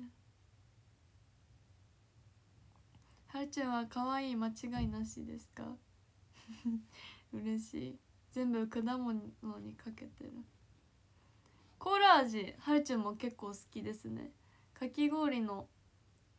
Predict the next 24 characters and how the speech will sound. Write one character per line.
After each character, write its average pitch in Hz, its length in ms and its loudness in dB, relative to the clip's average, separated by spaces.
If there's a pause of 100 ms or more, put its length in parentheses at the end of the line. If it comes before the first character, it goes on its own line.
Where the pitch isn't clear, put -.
(200)
シ - 160 -8
ロ 240 100 2
ッ - 20 -4
プ 220 200 -10
は 202 300 -2 (140)
コ 240 180 -4
ー 233 40 -2
ラ 226 240 -2
味 - 340 -10 (920)
か。 - 400 8 (540)
で 277 80 6
も 262 160 6
最 311 280 0
近 415 300 2
ね、 403 60 4 (160)
は 359 80 2
る、 240 260 2 (320)
は 330 120 -6
る 330 80 0
ち 285 140 -4
ゃ 220 80 0
ん、 214 140 -6
お 247 100 -4
と-、 294 100 -8